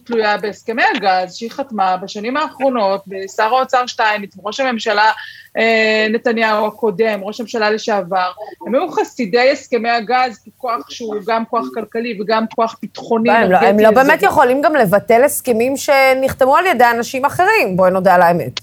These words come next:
Speaker 1: אה, עכשיו, לא, לא רק שהם לא יכולים לבטל את זה כרגע, גם קפריסין או יוון או איטליה, הן באמת רוצות... את יודעת, נמצא שם ראש ממשלת איטליה, שר האנרגיה של,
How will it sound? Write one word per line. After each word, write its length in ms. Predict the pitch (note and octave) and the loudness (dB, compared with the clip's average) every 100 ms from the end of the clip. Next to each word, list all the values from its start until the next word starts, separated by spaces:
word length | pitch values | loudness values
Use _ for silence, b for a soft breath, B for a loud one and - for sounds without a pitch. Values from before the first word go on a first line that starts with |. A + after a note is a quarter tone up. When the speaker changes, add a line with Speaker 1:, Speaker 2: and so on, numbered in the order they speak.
| _ _ | _ _
Speaker 1:
אה, 680 | _ - A3 - - - B3+ | _ -16 -12 -10 -8 -2 -2
עכשיו, 340 | - D#4 C#4+ A#3 A#3 | 0 0 0 -2 -6
לא, 180 | C4 D#4+ F4 - | -2 2 2 0
לא 160 | C#4 D4+ | -2 0
רק 160 | F4 | 0
שהם 200 | - E4+ | -4 -4
לא 60 | C#4+ | -4
יכולים 340 | C#4 C#4 C4+ | -2 -4 -2
לבטל 420 | B3+ B3 C4 B3 | -2 -2 -2 -2
את 100 | A#3+ | -2
זה 60 | G#3 | -6
כרגע, 480 | A#3 A3 A3+ G#3+ B3+ C4 A#3+ | -8 -6 -4 0 0 2 0
גם 160 | B3+ A3+ | -6 -6
קפריסין 840 | C#4+ - D#4+ F#4 - C#4 C#4+ D4 | -8 -6 -8 -8 -8 -8 -6 -8
או 200 | B3+ A#3 | -4 -2
יוון 640 | A#3 A#3 G3 D4+ D#4 C4+ B3+ | 0 0 0 0 0 -2 -4
או 80 | |
איטליה, 440 | A#3+ G#3 C#4+ D4 A3+ | -10 -4 -2 0 -2
הן 100 | G#3 | -2
באמת 300 | A3 A3 A#3+ | -4 -6 -6
רוצות... 320 | A#3+ - A#3+ - _ _ | -8 -6 -8 -8 _ _
את 40 | |
יודעת, 340 | A#3+ D4 C4 - | -2 2 2 0
נמצא 340 | A3 G#3+ B3 | -4 -2 -2
שם 180 | C4 C4+ | 0 -2
ראש 240 | A3 B3 | -2 -4
ממשלת 400 | B3+ G#3+ B3+ B3+ | -4 -4 -2 -2
איטליה, 520 | C4 - D4 B3+ G3+ G3+ | -4 0 2 2 -2 -4
שר 220 | C4 C4 | -4 -2
האנרגיה 400 | C4 B3+ B3 B3 | -4 -4 -8 -8
של, 220 | - B3 | -4 -4